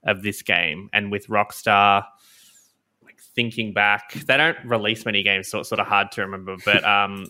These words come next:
I feel like they, they generally announce release dates or, like, at least timings with, with games once they show it. Um, they, they really like to have a short hype window, and I don't see it being any different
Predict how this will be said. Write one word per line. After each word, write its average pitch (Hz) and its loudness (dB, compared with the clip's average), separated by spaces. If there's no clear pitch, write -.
I 117 2
feel 143 2
like 139 2
they, 117 2
they 110 4
generally 104 0
announce 92 -2
release 90 -6
dates - 0
or, 82 -4
like, 98 -4
at - -4
least 90 -6
timings 80 -4
with, 95 -6
with - -6
games 92 -2
once 107 -4
they 98 -2
show 95 0
it. 69 -2
Um, 104 0
they, 101 2
they 101 2
really 98 -2
like 92 -2
to 113 -6
have 101 -4
a 95 0
short 98 -2
hype 98 -2
window, 95 -2
and 113 2
I - 6
don't 101 0
see 101 2
it 95 -2
being 92 -4
any 92 -6
different - -10